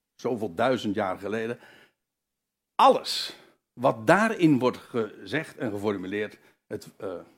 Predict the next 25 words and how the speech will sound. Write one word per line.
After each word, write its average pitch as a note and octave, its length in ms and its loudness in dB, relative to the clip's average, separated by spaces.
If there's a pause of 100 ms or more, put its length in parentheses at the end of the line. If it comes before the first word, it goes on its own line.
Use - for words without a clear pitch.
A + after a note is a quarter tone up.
(200)
we, E3+ 320 -8 (160)
we, D3 280 2
we B2 80 0
hebben C#3 400 4
er F#3 160 6
geen G#2+ 380 2 (160)
weet C#3+ 340 2
meer G3 160 -4
van. F#3+ 200 -2
Het D3+ 180 0
wordt E3+ 200 4
trouwens B2 280 2
ook G#2 160 -8
bestreden, E3 540 0
het A#2+ 100 -4
wordt A2 140 -14
allemaal A2 280 -10
belachelijk D#3+ 560 4
gemaakt. C3 320 0
Het, C3 200 -4 (160)
men C#3+ 200 4
ontkent D#3+ 560 4
het G#3+ 260 2
ook F3 180 4
allemaal. C#3 640 2